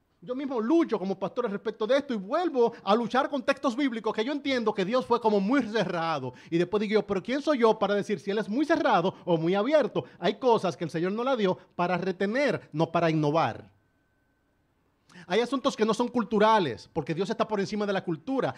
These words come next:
Hay asuntos que el Señor lo estableció, y cuando el Señor lo estableció, lo reiteró, lo reiteró y lo reiteró. Y en ese tipo de cosas no cabe innovación.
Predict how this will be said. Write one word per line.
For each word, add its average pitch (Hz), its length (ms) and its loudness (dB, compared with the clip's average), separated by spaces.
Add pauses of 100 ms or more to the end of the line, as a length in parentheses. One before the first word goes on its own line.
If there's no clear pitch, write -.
(100)
Hay 185 140 2
asuntos 226 420 0
que 208 80 0
el 185 60 -2
Señor 190 220 0
lo 233 60 2
estableció, 214 600 4 (140)
y 165 80 -4
cuando 175 240 0
el 170 60 -4
Señor 185 200 6
lo 254 40 2
estableció, 247 480 4 (100)
lo 165 180 0
reiteró, 180 640 0
lo 196 140 4
reiteró 180 460 0 (120)
y 165 100 -4
lo 170 100 2
reiteró. 139 520 -2
Y 147 80 -4
en 170 80 -2
ese 202 120 -4
tipo 226 200 -4
de 220 100 -4
cosas 196 220 -2
no 180 140 -2
cabe 156 220 -2
innovación. 110 460 -12